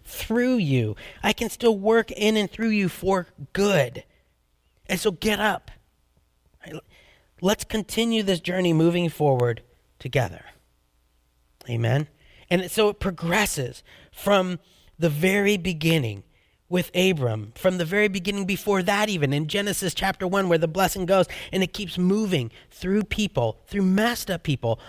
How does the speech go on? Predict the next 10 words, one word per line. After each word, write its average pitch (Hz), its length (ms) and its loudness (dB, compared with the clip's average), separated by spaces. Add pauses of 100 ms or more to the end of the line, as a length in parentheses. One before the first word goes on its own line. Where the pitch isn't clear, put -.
(180)
all 214 300 0
through 220 220 -2
humanity, 175 760 0
through 156 140 -2
history, 147 580 -2 (280)
all 202 240 2
the 226 100 0
way 202 180 2
to 180 280 -4
us. - 480 -4